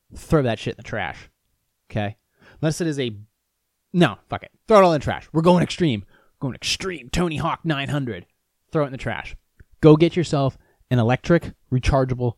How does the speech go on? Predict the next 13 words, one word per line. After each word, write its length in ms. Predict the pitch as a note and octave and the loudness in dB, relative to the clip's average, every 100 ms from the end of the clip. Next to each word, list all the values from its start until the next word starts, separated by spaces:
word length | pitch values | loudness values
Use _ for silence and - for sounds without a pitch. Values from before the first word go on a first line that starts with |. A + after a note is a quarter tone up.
| _ | _
toothbrush. 520 | - C3 - C3+ - - _ _ _ _ _ - | -2 -2 -2 -8 -12 -20 _ _ _ _ _ -18
A 80 | |
Quip, 400 | - - F#3+ - - - _ _ _ - | -2 6 6 6 -2 -6 _ _ _ -12
a 60 | |
Philips 400 | - G3 E3+ - | 2 4 4 4
Sonicare 500 | - E3 E3 E3 C3+ | 4 4 4 4 4
Essence, 460 | C#3 - F3 F3 - - _ _ _ | 2 2 0 0 -8 -18 _ _ _
something 300 | - D3+ D3+ | -6 -4 -4
like 200 | A#2+ - | -6 -6
that. 260 | G2+ - _ _ _ _ - | -10 -12 _ _ _ _ 0
Legit 360 | C#3+ A#2+ E3 | 2 4 4
as 140 | C#3+ - | 2 -6
fuck. 420 | - A2+ - | -4 -4 -4